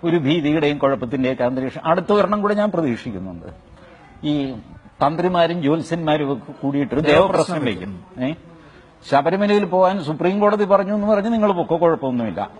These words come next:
Speaker 1: പക്ഷേ അവിടെ പോകുന്ന സ്ത്രീകൾക്ക് പിന്നെ കുട്ടികളുണ്ടാവില്ല, പറഞ്ഞേക്കാം എന്ന് പറഞ്ഞൊരു വിരട്ട് വിരട്ടി കഴിഞ്ഞാൽ ഞ-, പേടിക്കും മനുഷ്യൻ.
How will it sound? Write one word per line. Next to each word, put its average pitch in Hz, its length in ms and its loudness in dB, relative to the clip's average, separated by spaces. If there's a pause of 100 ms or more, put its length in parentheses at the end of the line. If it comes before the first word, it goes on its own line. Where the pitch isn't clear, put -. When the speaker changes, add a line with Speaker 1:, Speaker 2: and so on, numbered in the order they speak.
(120)
Speaker 1:
പക്ഷേ 131 420 2 (420)
അവിടെ 160 260 4
പോകുന്ന 175 720 2 (500)
സ്ത്രീകൾക്ക് 165 580 2
പിന്നെ 151 240 0
കുട്ടികളുണ്ടാവില്ല, 170 840 4
പറഞ്ഞേക്കാം 117 480 -4 (760)
എന്ന് 214 240 2
പറഞ്ഞൊരു 185 360 4
വിരട്ട് 175 380 4
വിരട്ടി 175 260 2
കഴിഞ്ഞാൽ 135 440 0 (580)
ഞ-, 175 100 -4 (280)
പേടിക്കും 254 360 4
മനുഷ്യൻ. 120 340 -4